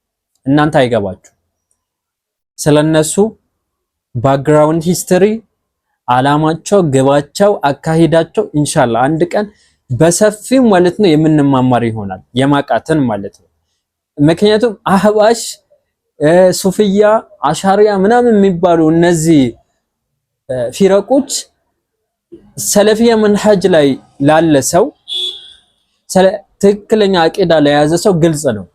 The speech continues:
ግን ኢኽዋን በጣም እስስት ነው። ከሱናን ሰው ጋር ሱናን ተላብሶ ነው የሚቀርብህ። ከዛን ከሽርክያት ቢዳ ከሚሰራውን ጋር ተመሳሳይ የሆነ ገጸ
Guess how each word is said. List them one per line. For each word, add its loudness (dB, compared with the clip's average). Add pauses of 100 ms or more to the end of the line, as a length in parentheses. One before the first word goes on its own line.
(160)
ግን 0
ኢኽዋን 0 (520)
በጣም 0
እስስት -2
ነው። -4 (1300)
ከሱናን 2
ሰው 2
ጋር 2 (280)
ሱናን 0
ተላብሶ 0 (100)
ነው 0
የሚቀርብህ። 0 (640)
ከዛን 0
ከሽርክያት 0 (180)
ቢዳ 2 (180)
ከሚሰራውን 0
ጋር 0
ተመሳሳይ -2
የሆነ 0 (580)
ገጸ 0